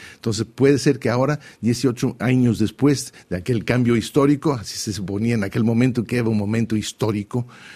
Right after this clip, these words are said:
eh, yo estaba ahí en aquel momento y me acuerdo de la gente decía, "Va a cambiar México, va a cambiar México". Bueno, pues no, no cambió, lamentablemente,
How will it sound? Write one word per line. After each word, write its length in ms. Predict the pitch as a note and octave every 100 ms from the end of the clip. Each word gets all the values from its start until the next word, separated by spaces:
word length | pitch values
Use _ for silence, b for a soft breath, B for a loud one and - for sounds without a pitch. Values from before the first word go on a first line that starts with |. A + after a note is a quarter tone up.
| B B -
eh, 200 | G2 F#2+
yo 100 | G#2
estaba 260 | B2+ B2
ahí 160 | A#2+ B2
en 100 | A2+
aquel 200 | G2+ G#2
momento 320 | G2 A2+ G#2+
y 60 | F#2+
me 340 | - - G#2+
acuerdo 260 | - A#2+ A#2
de 60 |
la 60 | G2
gente 260 | C3+ A#2
decía, 160 | G2 G2+ B B -
"Va 60 |
a 20 |
cambiar 320 | - C3+ C3+ B2+
México, 340 | D3 C3 A#2+
va 80 | G#2+
a 40 |
cambiar 260 | - A#2+ A#2+
México". 360 | C#3 C3+ - G#2+
Bueno, 240 | C3 G2+
pues 220 | - - - B B B
no, 360 | A#2 D#3 B2+ - b b
no 100 | A2
cambió, 360 | A#2 A#2+ C3 C#3
lamentablemente, 920 | G2+ G#2+ G2 A#2 A#2 D3 D3 G2+